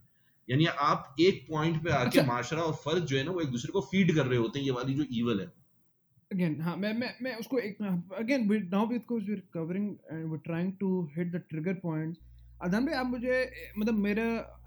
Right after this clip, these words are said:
Speaker 2: मुझे इस पे अपना ओपि-, बताएं कि how do you think कि जो हम लोग की जो घर के अंदर जो रिलेशनशिप होते हैं ना, मतलब, let's say पेरेंट्स का और बच्चों का, अगर बच्चे ने कोई उल्टा काम कर लिया, let's say लड़का सिगरेट पीते हुए पकड़ा गया या एग्जाम में उसको फेल हो गया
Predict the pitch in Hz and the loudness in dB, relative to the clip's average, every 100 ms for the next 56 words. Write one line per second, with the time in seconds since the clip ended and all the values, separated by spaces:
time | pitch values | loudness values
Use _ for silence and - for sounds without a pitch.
0 | 196 175 202 196 190 - 214 190 202 190 | 0 0 0 -2 -4 0 0 2 0 0
1 | - 156 160 190 180 156 160 185 175 156 | 0 -4 -2 2 4 4 0 -2 -2 2
2 | 170 196 240 202 196 214 226 220 180 214 | 4 4 4 4 2 2 2 4 4 4
3 | 185 190 202 220 220 214 214 160 160 196 | 6 6 6 4 2 0 0 2 2 4
4 | 214 180 175 165 165 156 185 185 175 208 | 2 4 2 0 -4 -2 -2 0 -2 -2
5 | 269 220 214 - - - - 170 175 226 | -2 -2 -4 -6 -14 -14 0 2 4 4
6 | 185 180 196 208 214 202 156 - 180 170 | 6 6 6 4 2 2 0 2 2 2
7 | 160 160 160 160 - 214 208 180 170 196 | 2 2 0 -2 0 2 4 2 2 0
8 | 170 170 151 151 160 160 - 175 170 - | 0 0 2 2 0 -2 -2 -2 -2 -8
9 | - - - 160 175 175 170 175 180 175 | -20 -8 0 2 2 2 2 2 2 2
10 | 175 170 165 165 151 156 160 156 156 147 | 0 0 -2 -2 0 -2 0 0 0 0
11 | 151 160 165 160 170 165 160 175 170 160 | 0 0 0 -2 -2 -4 -2 0 2 2
12 | 151 139 156 156 | 0 0 0 0